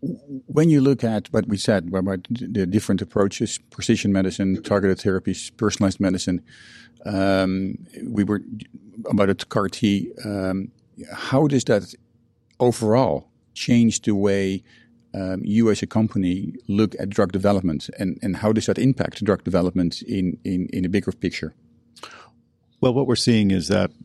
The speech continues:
Speaker 2: first in oncology, there is a tremendous amount of competition and a, a huge number of agents. Somewhere between forty and fifty percent of all agents in development for any diseases are in oncology.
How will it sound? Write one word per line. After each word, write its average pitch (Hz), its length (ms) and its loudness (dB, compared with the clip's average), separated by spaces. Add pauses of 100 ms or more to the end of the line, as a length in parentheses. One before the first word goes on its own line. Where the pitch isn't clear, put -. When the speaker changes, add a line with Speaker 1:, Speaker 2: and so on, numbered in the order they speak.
(220)
Speaker 2:
first - 420 0
in 104 220 -2
oncology, 90 680 0
there 87 200 0
is 82 120 -6
a 92 80 -4
tremendous 98 800 0
amount 90 320 -2
of 92 80 -8
competition - 680 -6 (240)
and 95 340 0
a, 95 280 -2
a - 40 -2
huge 131 520 0
number 95 480 2
of 95 220 -2
agents. 90 360 -4
Somewhere 135 380 2
between 107 540 0
forty 120 460 -6
and 98 140 -4
fifty - 240 -6
percent 101 460 0
of 85 100 -4
all 104 320 2
agents 95 380 0
in 90 60 2
development 95 460 2
for - 140 -6
any 123 220 4
diseases 87 640 -8
are 104 140 -2
in 101 100 -4
oncology. 90 600 -10